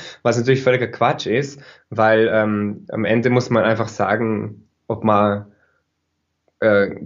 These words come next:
geschützten Geschlechtsverkehr hat oder ob man, ob man in Risiko-, ähm, Situationen war, so wie das die Heteros auch machen. Und, ähm,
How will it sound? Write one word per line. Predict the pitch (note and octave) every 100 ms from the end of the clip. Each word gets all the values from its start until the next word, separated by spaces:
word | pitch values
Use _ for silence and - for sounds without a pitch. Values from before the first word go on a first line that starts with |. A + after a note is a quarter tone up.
| -
geschützten | - A2+ C3 C3+ -
Geschlechtsverkehr | C3+ C3 A2+ A2+ - C#3 C3+ A2 G#2+
hat | A2 C#3 -
oder | A2+ A2+
ob | A2
man, | A2 G#2+ -
ob | G#2
man | G#2+ G#2+
in | A2
Risiko-, | G#2+ G#2+ C3+ C3+ B2+ B2 B2 -
ähm, | A2 G#2+ G#2+ G#2 G#2
Situationen | G#2+ G#2+ G#2+ G#2+ A#2 A2+ A2 G2+
war, | F#2+ F#2 C#3 D3 C#3+ - -
so | - - A2+
wie | A#2
das | A#2 A#2
die | A2+
Heteros | A2+ A2+ B2 A2+ A#2
auch | - G2+ B2+
machen. | C3 B2+ C#3 C#3+ D3 D#3 - _ _ _ - - _
Und, | A#2 A2+ G#2+ -
ähm, | - G#2 G2+ G2+ G2 G2